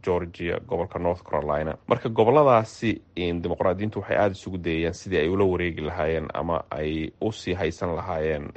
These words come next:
in, in s-, aqalka sare. In xisbiga jamhuurigu wuxuu aad xoogga u saarayaa inuu gobollo, in dimuqraadiyiintu ay hore u haysteen sida, in, ama ay ku badan yihiin inay la wareegaan sida Nevada oo kale, Wisconsin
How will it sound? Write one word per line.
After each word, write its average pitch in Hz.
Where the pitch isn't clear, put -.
in, 80
in -
s-, -
aqalka -
sare. -
In 104
xisbiga 110
jamhuurigu 101
wuxuu -
aad 104
xoogga 95
u 85
saarayaa 82
inuu 95
gobollo, 101
in 82
dimuqraadiyiintu 87
ay 82
hore 95
u -
haysteen 92
sida, 87
in, 78
ama 90
ay 85
ku -
badan 101
yihiin 90
inay 95
la 92
wareegaan 87
sida 90
Nevada 85
oo 78
kale, 85
Wisconsin 87